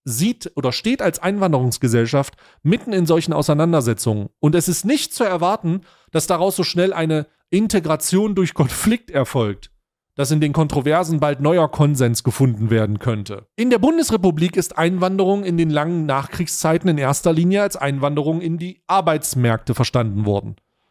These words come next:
Arbeitsmarkttauglichkeit und Arbeitsmarktbewährung bestimmen den Zugehörigkeitsstatus.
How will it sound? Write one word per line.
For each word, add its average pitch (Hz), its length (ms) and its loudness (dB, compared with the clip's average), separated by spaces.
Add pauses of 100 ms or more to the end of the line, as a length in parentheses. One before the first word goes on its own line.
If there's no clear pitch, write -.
(160)
Arbeitsmarkttauglichkeit 180 1120 0
und 190 100 -4
Arbeitsmarktbewährung 170 1080 0
bestimmen 160 340 0
den 151 140 0
Zugehörigkeitsstatus. 120 1120 -2